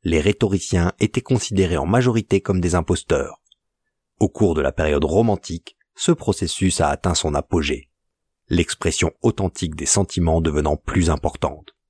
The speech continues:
Cela n'était pas compatible avec la conception de la rhétorique de l'époque. Goethe,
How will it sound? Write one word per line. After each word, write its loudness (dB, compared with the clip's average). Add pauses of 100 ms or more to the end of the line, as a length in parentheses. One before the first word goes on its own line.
(800)
Cela 2
n'était 0
pas -2
compatible 0
avec -2
la -2
conception 0
de 4
la 2
rhétorique -2
de 0
l'époque. -4 (580)
Goethe, 2